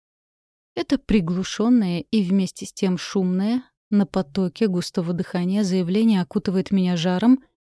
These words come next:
и пронизывает острыми иголками трепетного волнения.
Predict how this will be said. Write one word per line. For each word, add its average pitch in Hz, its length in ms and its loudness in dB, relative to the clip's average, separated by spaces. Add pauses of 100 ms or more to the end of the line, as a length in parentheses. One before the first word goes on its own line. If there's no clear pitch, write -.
и 220 100 2
пронизывает 185 720 -2
острыми 190 480 -2
иголками 180 580 0 (120)
трепетного 202 680 2
волнения. 208 580 0